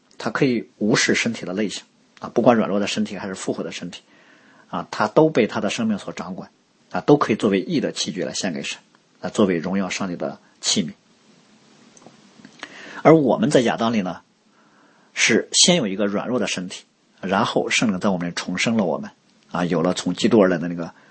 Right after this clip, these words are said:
永生的生命，然后我们再在我们这个原本，啊，衰残败坏的身体中去活出一个属天的生命样式来。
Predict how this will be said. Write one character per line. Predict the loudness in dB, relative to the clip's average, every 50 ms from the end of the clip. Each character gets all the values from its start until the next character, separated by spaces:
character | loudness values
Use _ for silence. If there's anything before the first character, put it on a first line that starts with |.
| -20 _
永 | -4 -4 -4 -2 -2
生 | 0 2 2
的 | 2 2
生 | 0 -2 -4
命， | -6 -10 -14 _ _ _ _ _ _ _ _ _ _ _ _ _ _
然 | -2 0 2 2
后 | 2 2 0 0 0 -2 _ _ -20 _ _ _ _ _ _ _ _ _ _ _ _ _ _ 2
我 | 4
们 | 4 4 4
再 | 4 4 4 4
在 | 4 4 0
我 | -2 -2 -4
们 | -8 -8
这 | -8 -8
个 | -6 -8 -10 -10 _ -12
原 | -8 -6 -6 -6 -6 -8
本， | -8 -10 -10 -10 -14 _ _ _ _ _
啊， | -18 -16 -16 -16 -14 -10
衰 | -6 -2 0 2 0
残 | 0 0 -4 -8 -8 -6
败 | -2 0 0
坏 | 0 0 -4
的 | -8 -6
身 | -4 -6 -6
体 | -6 -6
中 | -8 -10 -12 -14 _ _
去 | -6 -4 -2 -2
活 | -2 -2 0 0 0 0
出 | 0 0 0
一 | 0 0
个 | 0 -4 -6 -6 -8 -14 _ _ -20 -20 -20 -20 -20 -20 -14 -6
属 | -2 0 2 2 2 0
天 | 2 0 2
的 | 2 2
生 | 0 0 0 -2
命 | -2 -2
样 | -4 -6 -6
式 | -6 -6 -6 -8
来。 | -12